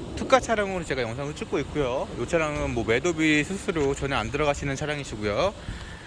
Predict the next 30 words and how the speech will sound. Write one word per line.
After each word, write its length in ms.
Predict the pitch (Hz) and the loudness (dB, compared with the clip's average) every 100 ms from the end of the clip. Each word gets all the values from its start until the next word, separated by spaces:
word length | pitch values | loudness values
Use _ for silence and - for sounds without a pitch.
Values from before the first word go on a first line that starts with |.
| - - | -16 -6
그리고 580 | 127 131 143 180 190 196 | -2 2 6 8 8 6
그냥 240 | 165 143 | 4 0
차가 340 | 143 254 - 247 | 0 -2 4 4
플러스 880 | - 226 214 202 190 185 185 185 165 | 4 2 2 2 4 6 4 4 2
이전비만 580 | 131 156 202 180 165 | 2 2 2 2 0
들어가시는 440 | 135 123 123 127 123 | 0 -2 -4 -8 -4
차량입니다. 720 | 143 143 123 98 92 117 180 - - - - - | -2 0 -2 -2 0 0 -2 -6 -14 -14 -14 -6
요 80 | 127 | -2
차량은 640 | - 214 202 196 190 190 | 4 4 4 2 2 2
십일 300 | 185 254 240 | 2 0 4
년 140 | 240 214 | 4 4
측의 180 | 208 196 | 2 2
프레스 480 | - 240 233 - | 4 2 2 -4
등급 460 | 170 143 131 156 202 | -2 0 2 0 0
가솔린 360 | - 127 156 156 | 0 0 0 0
차량이시고요. 840 | 151 131 117 110 101 98 113 202 - - - - | 0 0 -2 -6 -2 0 0 -2 -6 -12 -12 -4
그리고 440 | 123 123 127 123 120 | 0 4 4 4 2
기본적으로 420 | 139 160 156 147 | 0 0 -2 -2
파노라마 480 | - 220 226 226 202 | -2 0 2 2 0
선루프 320 | 190 180 - | -4 -6 -4
들어가 240 | 123 123 | 0 0
있는 120 | 120 120 | 0 -2
차량이십니다. 800 | 127 110 87 98 90 90 104 165 - - - - | -4 -4 -4 -4 0 0 0 -2 -6 -12 -12 -2
그리고 380 | 156 160 165 165 | 2 6 8 8
사고는 720 | 160 262 262 262 247 233 226 156 | 8 8 8 6 6 6 6 6
외판 300 | 139 202 180 | 4 4 2
단순 360 | 135 135 170 | 0 0 -2
있고요. 420 | 127 165 220 175 - | 0 4 4 4 0
사고 280 | 214 226 190 | 2 4 4
부위는 540 | 156 165 165 160 | 4 4 4 2